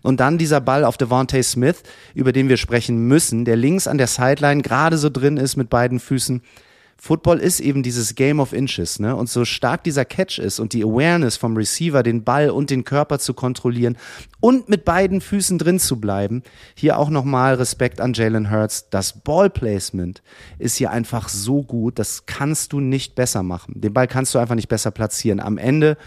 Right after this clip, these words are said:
dieses Drives läuft Saquon Barkley den Ball dann rein, Touchdown Eagles bei einem Inside Zone, also eigentlich soll's durch die Mitte gehen.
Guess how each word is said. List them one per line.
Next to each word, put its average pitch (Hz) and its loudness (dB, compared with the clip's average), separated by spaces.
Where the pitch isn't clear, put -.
dieses 131 -2
Drives 123 4
läuft 113 2
Saquon 120 -2
Barkley 110 0
den 104 -2
Ball 104 0
dann 98 0
rein, 120 -2
Touchdown 123 -2
Eagles 127 -4
bei 113 -2
einem 107 0
Inside 127 0
Zone, 131 2
also 113 -2
eigentlich 120 0
soll's 117 0
durch - -8
die - -6
Mitte 110 -2
gehen. 135 -2